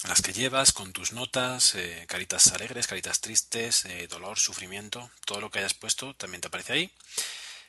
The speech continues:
Em, te aparece, eh, tus, eh, lo, my goals, eh, eh, los, los goles, los, los retos conseguidos, ¿no? Eh, en este caso,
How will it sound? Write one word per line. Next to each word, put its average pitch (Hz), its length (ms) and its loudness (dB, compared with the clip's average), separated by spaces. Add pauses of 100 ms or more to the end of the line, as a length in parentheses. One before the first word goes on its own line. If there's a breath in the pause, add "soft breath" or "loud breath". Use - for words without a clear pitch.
(120)
Em, 98 1040 -6 (800 loud breath)
te 107 120 0
aparece, 143 840 -2
eh, 107 640 -2
tus, - 480 6
eh, 92 500 -4 (220)
lo, 95 180 -10 (260)
my 98 180 -6
goals, 135 640 2 (200)
eh, 90 680 -12 (200 loud breath)
eh, 90 520 -12 (100)
los, - 340 -2
los 87 260 -8
goles, 117 360 -8
los, - 500 -2 (480 loud breath)
los - 200 -6
retos 127 360 2
conseguidos, 123 600 -2
¿no? 113 220 -10 (100)
Eh, 90 480 -6 (880 loud breath)
en 107 100 -10
este 110 160 2
caso, 123 340 -2